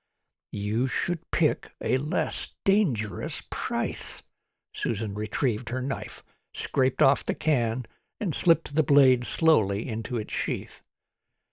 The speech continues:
Shively regained his composure. He folded his arms across his chest and set a defiant, smug look on his face. "Fine,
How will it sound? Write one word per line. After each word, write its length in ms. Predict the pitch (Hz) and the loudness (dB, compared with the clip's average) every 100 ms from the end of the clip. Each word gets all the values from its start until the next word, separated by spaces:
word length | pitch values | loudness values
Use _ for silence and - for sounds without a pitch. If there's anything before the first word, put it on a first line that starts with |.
| _ - | _ -10
Shively 420 | - 180 165 170 | 0 2 4 4
regained 480 | 175 165 165 160 147 | 6 4 4 2 2
his 200 | 160 - | 0 0
composure. 640 | 180 170 113 101 - - - _ _ _ _ _ _ _ _ - | -4 -2 -2 -2 -4 -8 -14 _ _ _ _ _ _ _ _ -4
He 80 | 143 | -2
folded 420 | - 113 117 113 | 2 2 2 0
his 160 | 123 | 2
arms 320 | 117 117 120 120 | 2 2 0 -2
across 400 | - 127 131 - | 0 2 2 0
his 140 | 151 | -4
chest 500 | - 143 123 - - 370 | 0 2 0 -2 -10 -8
and 200 | 196 170 | -4 -4
set 280 | - 175 - | 0 -2 0
a 100 | 196 | 0
defiant, 640 | 156 - 147 120 120 - - | 0 0 2 2 -2 -6 -12
smug 460 | - 208 185 113 | -6 -2 0 0
look 240 | 104 107 113 | -4 -4 -4
on 100 | 107 | -4
his 140 | 127 | -4
face. 420 | - 117 - - - _ _ _ _ _ _ _ | -4 -6 -6 -12 -18 _ _ _ _ _ _ _
"Fine, 720 | - 151 139 113 92 - - | 2 4 4 2 -2 -8 -14